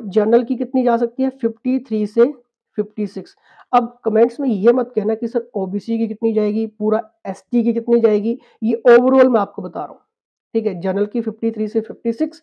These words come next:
फ़ोर्टी सेवन से फो-, अ, फ़िफ़्टी टू के बीच में आपका एससी एसटी हो सकता है, ठीक है, और फिफ्टी थ्री से फिफ्टी सिक्स में ही आपका ओबीसी मान,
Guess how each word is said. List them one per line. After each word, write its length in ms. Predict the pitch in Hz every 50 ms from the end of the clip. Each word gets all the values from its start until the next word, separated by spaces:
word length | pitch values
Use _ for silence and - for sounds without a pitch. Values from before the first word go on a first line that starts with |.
| _ _ _ _ _ _ _ -
फ़ोर्टी 280 | 220 233 226 - 320 320
सेवन 340 | - 247 214 208 202 202 202
से 160 | - 277 294
फो-, 320 | 277 - _ 208 196 - 208
अ, 180 | 202 196 190
फ़िफ़्टी 320 | 190 - 214 220 - 262 254
टू 160 | - 226 214
के 140 | 214 226 208
बीच 240 | 180 190 185 -
में 80 | 208 196
आपका 300 | 180 180 _ - 226 320 330 _ _ _ _ _ _ _ _ -
एससी 420 | 220 220 220 220 _ - 254 247 226
एसटी 360 | 202 208 - _ - 240 277 320 - - _ _ _ _ _ - -
हो 100 | 233 208
सकता 320 | 214 - - _ _ 165
है, 140 | 170 175 180 190 _ _
ठीक 140 | - 214 220
है, 140 | 214 - - _ _ _ _ _ _
और 280 | - 202 202 202 202 196
फिफ्टी 380 | 196 - 220 214 - 240 233 233
थ्री 220 | 233 - 226 220
से 160 | 214 - 240 226
फिफ्टी 260 | 226 208 - - 226
सिक्स 260 | 220 220 214 - - 233
में 120 | 220 226
ही 200 | 240 240 233 262 262
आपका 320 | 233 220 214 _ 208 202
ओबीसी 360 | 190 180 185 190 - _ 196
मान, 260 | 190 185 175 175 165